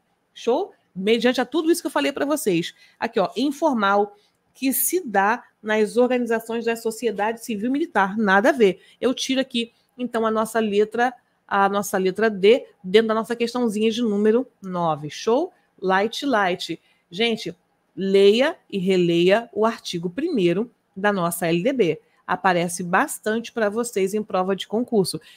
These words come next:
E existem, é, diversas formas de se, de, de, de perguntar o artigo primeiro.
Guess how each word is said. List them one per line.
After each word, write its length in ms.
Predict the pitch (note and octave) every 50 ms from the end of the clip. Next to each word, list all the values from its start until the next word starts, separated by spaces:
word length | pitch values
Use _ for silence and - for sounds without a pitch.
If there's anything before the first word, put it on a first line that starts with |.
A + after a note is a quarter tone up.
| _ _
E 100 | - G3+
existem, 440 | G3 F#3 A3+ A3+ - A#3+ A3+ G#3+ - _ _ _ _
é, 200 | A3 G#3 - - _ _ _ _
diversas 640 | G#3 G#3 B3 A3 A#3 C4+ D#4+ F#4+ F#4 - D4+ C4+ -
formas 400 | - B3+ A#3+ A#3+ A#3 A3+ A3+ G#3+
de 100 | C4+ D4+
se, 200 | - E4+ C4 - _
de, 240 | - F#3+ F#3 B3 C4+
de, 260 | G#3+ F3+ F#3 B3 A3 -
de 160 | _ - E4+ A#4+
perguntar 800 | - - F4 D#4+ D4 B3 B3+ A#3+ A3 - G#3 G3+ A3+ D4+ - - _ _ _ _ _ _ _ _ _ _ _ _ _ - _ _ _ _ _ _ _ _ _ _
o 120 | - C4 C#4+
artigo 300 | C#4 C4 - C#4+ B3+ B3
primeiro. 500 | C#4+ D#4 F4+ E4+ A#3 F3 D3+ D#3 E3+